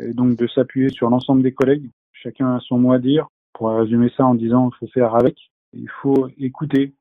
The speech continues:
beaucoup écouter, parce que, euh, on apprend de chacun, donc, euh, euh, c'est important. Et quand la parole est, est libérée, c'est toujours plus facile aussi de gérer un collectif de, de travail.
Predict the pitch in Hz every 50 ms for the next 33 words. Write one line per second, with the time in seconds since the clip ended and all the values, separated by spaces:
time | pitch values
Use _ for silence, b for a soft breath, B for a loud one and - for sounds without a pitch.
0 | _ - 113 120 139 139 - - 147 139 131 135 - 131 - 131 135 139 - _
1 | _ _ _ - 123 113 - - - - 127 131 135 127 117 110 104 104 101 101
2 | 104 104 104 104 104 _ _ _ _ - 123 117 113 120 127 120 - - 135 127
3 | - - 127 120 - 135 139 160 175 165 139 120 117 113 _ _ - 113 110 113
4 | 113 110 107 104 101 104 104 98 - _ _ _ _ - - - - - 113 -
5 | - - 120 120 117 - - - - - 143 147 151 131 117 113 113 113 110 110
6 | 107 107 104 - - 123 120 - 123 117 - - 117 127 131 127 117 117 113 113
7 | 113 120 120 120 117 113 110 113 _ _ 117 113 110 123 131 123 127 123 120 131
8 | 135 135 135 - _ _ - 117 107 - - 131 139 - 139 127 - 135 123 -
9 | - 143 127 120 120 - - 127 123 113 107 110 110 120 120 117 - - 117 113
10 | 110 _ - 127 117 110 107 110 107 104 104 98 110 113 110 - - 120 123 147
11 | 156 143